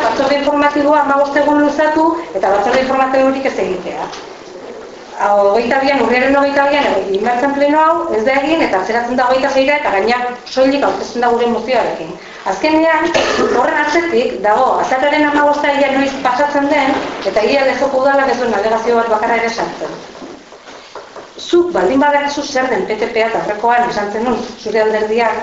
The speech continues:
al-, alde zegoela, eta badakigu, evidentea da, Odonek defendatzen duelako behin da berriro, eta Santanok ere bai, baldin badakizue eta alde baldin bazaudete, mesedez guri informatu zer den P T P-a, zer den Lezoko plataforma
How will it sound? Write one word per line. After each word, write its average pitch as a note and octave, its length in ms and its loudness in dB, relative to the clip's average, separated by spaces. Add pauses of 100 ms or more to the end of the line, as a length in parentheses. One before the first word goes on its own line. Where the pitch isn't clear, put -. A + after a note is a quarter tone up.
(160)
al-, F#3+ 160 0 (180)
alde G3+ 160 -2
zegoela, G3+ 560 0 (320)
eta D#3 140 -8
badakigu, F3+ 460 -2 (180)
evidentea F3 580 -4
da, G#3+ 140 0 (300)
Odonek F#3 380 -2
defendatzen F#3 460 -2
duelako F#3 240 -2
behin F#3+ 160 2
da F#3 80 0
berriro, G#3+ 280 0
eta - 120 -2
Santanok F3 480 -2
ere F#3+ 80 2
bai, A#3 300 0 (880)
baldin G#3+ 280 2
badakizue D4+ 600 2
eta F#3 160 2
alde C#4 160 4
baldin C#4+ 260 2
bazaudete, C#4+ 480 2 (480)
mesedez C#4+ 640 2 (140)
guri D4 240 2
informatu C4 500 -2
zer B3+ 240 0
den C4 160 -2 (100)
P G#3+ 80 -4
T G#3 220 -4
P-a, G3 240 0 (480)
zer E4+ 240 2
den A3 260 2
Lezoko G3+ 300 -4
plataforma G3 420 -2